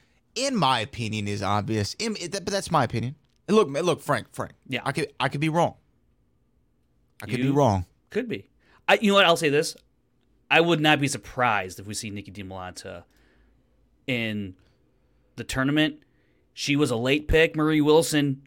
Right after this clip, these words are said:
Speaker 2: picked very early on from Sam Levine. And also, we gotta look at, you know,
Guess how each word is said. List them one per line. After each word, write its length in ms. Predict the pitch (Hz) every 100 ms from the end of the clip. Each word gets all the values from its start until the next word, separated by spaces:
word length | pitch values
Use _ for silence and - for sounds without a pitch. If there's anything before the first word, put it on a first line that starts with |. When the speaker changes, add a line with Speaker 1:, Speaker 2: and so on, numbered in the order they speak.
| -
Speaker 2:
picked 200 | 160 143
very 400 | 120 123 147 151
early 280 | 139 151 143
on 280 | 135 139 139
from 240 | 135 131
Sam 240 | 120 131 123
Levine. 600 | 110 123 131 131 135 131 _ _ _ _ _ _ _ _ _ _ -
And 100 | 262
also, 280 | 269 254 220
we 100 | 214
gotta 160 | 214
look 260 | 160 180 -
at, 300 | 151 143 - _ _
you 100 | 143
know, 220 | 120 110